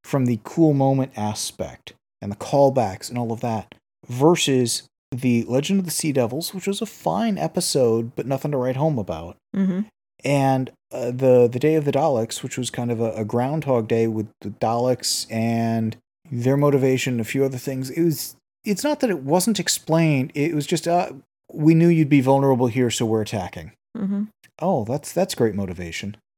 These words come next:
Speaker 2: Mm-hmm.
Speaker 1: To have those lacklustery things and then wind up on such a high note. And also, both with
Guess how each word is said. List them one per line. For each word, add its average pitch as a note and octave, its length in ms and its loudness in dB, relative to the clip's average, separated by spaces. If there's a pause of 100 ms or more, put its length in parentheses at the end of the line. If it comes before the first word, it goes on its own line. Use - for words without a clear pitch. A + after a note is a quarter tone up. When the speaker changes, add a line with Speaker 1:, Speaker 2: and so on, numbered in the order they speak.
Speaker 2:
Mm-hmm. G3+ 280 -8 (340)
Speaker 1:
To D#3+ 80 -2
have D#3 440 -2 (260)
those D#3 600 0
lacklustery B2 880 -2
things G#2 800 -4 (260)
and C3+ 120 2
then B2+ 100 0
wind B2+ 200 2
up B2 160 2
on A2+ 120 0
such - 220 -4
a G#2 40 -4
high G2 200 -6
note. F2+ 340 -6 (320)
And D3 100 -4
also, D3+ 600 0
both D3 560 2
with C3 640 4